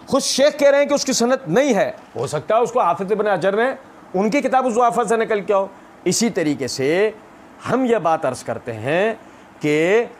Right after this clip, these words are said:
हाफिज़ इब्न कसीर और इमाम ज़हाबी ने इमाम अबुल हसन अल मदाइनी की कुतुब से मोहम्मद बिन हनफिया का यजीद के हवाले से जो हिकायत है, जो रिवायत है,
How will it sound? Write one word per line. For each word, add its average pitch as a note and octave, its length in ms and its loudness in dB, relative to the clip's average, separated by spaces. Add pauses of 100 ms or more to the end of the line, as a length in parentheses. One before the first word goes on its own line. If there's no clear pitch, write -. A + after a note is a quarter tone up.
(120)
हाफिज़ A3 440 0
इब्न G#3 220 2
कसीर E3 640 2 (240)
और G3+ 100 4
इमाम G3+ 280 2
ज़हाबी D3+ 420 -2
ने F#3 460 0 (800)
इमाम E3+ 340 0
अबुल A3 300 0
हसन E3+ 300 -2
अल G3 220 -2
मदाइनी D#3 500 -2
की A3 180 -2
कुतुब C#4+ 320 0
से - 240 -4 (680)
मोहम्मद G#3 480 -2
बिन A3 200 0
हनफिया E3+ 500 0
का D#3+ 600 0
यजीद C#3+ 420 -2
के F3+ 200 0
हवाले D3 300 0
से D#3 160 -2
जो D3 160 -2
हिकायत C3 720 -2
है, C#3 80 0
जो D3 120 -2
रिवायत A#2 400 -2
है, F#3 220 0